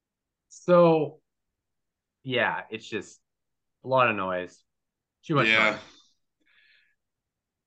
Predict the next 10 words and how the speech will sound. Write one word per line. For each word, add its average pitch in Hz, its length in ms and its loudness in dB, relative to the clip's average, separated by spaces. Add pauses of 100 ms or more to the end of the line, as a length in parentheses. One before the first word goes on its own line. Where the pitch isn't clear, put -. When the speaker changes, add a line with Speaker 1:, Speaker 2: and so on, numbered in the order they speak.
(140)
Speaker 2:
Yeah, 151 220 4
unfortunately, 143 800 -2 (680)
I 120 120 -2
got 117 260 -2
Joe 113 180 -6
Namath 104 380 -4
here 104 160 -6
too, 101 380 -4
and 95 120 -2
it, 92 120 -6